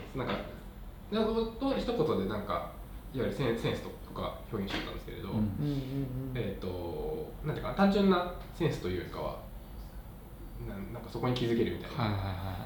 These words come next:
Speaker 1: えーと、感じですね。で、特に今だと僕が気づいた僕の視点から見たそういう角度を持ってる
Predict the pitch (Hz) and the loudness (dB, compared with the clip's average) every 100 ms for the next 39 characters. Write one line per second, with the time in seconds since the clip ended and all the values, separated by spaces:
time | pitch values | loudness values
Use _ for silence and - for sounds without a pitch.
0 | - 98 92 - 85 80 82 - 95 85 | -6 -6 -6 -4 -4 -4 -4 -4 -4 -2
1 | 85 - - - - - - - - - | -4 -6 -10 -10 -10 -8 -8 -6 -8 -8
2 | - - 170 202 151 151 139 110 117 113 | -8 -8 -2 2 6 8 8 6 4 2
3 | 113 131 135 - - 123 120 123 - 131 | 2 2 2 2 2 4 4 2 0 0
4 | 131 120 101 101 95 104 98 98 95 - | 6 6 6 2 -2 0 2 2 0 -2
5 | - - - 95 85 - - - - 104 | -6 -8 -6 -4 -4 -4 -8 -10 -8 -6
6 | - - - 85 | -4 -2 -2 -4